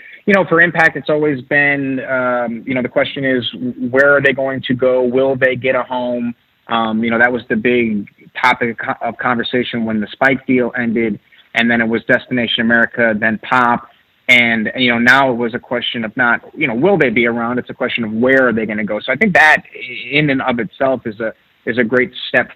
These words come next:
forward of, okay, we know we're going to have a home. What's that home? Where is that home? What night of the week are we on? And, and what's the best decision for Impact going forward? And when you look at, you know, the state of different properties,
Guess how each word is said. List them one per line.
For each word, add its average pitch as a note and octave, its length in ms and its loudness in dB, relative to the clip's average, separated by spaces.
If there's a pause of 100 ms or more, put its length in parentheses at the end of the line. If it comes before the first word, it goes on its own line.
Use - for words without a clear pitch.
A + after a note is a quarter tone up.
forward A2+ 460 0
of, A2 220 -6
okay, A#2 180 -2
we A#2+ 100 2
know B2+ 200 2
we're B2+ 180 2
going C3+ 400 0
to B2+ 100 -2
have A2 220 -2
a G#2+ 60 -6
home. G#2+ 280 -6
What's A#2+ 280 -2
that A#2 160 2
home? A#2+ 420 -2 (400)
Where C3 340 4
is B2 140 2
that B2 160 0
home? A#2 400 -4
What B2 340 -2
night B2+ 240 2
of B2 60 0
the A#2+ 80 -2
week B2 240 -2
are A#2+ 80 0
we A#2+ 180 -2
on? A#2 280 -2
And, A2 120 -4
and A2+ 160 -6
what's A#2+ 220 -4
the A#2 80 -6
best A2+ 260 -4
decision A2 560 -14
for A2+ 100 -2
Impact A#2 540 -4
going A2 320 -6
forward? B2+ 460 2 (420)
And A#2+ 300 4
when B2 120 2
you B2 120 4
look D3 260 0
at, B2 280 4 (440)
you C#3 140 -2
know, A#2 100 0
the A2+ 100 -2 (140)
state C3+ 280 4
of A2+ 260 -2 (100)
different C3+ 420 0
properties, B2 580 0